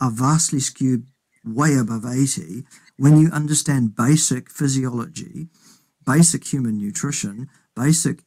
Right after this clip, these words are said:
human biological function. And I think that's your problem, son.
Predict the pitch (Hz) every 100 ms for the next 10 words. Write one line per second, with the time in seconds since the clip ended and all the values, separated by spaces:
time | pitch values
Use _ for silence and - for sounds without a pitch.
0 | - 139 131 120 110 120 117 113 104 104
1 | 110 104 - 165 175 113 113 - _ -
2 | 170 175 220 226 185 214 180 180 185 202
3 | 185 - 113 73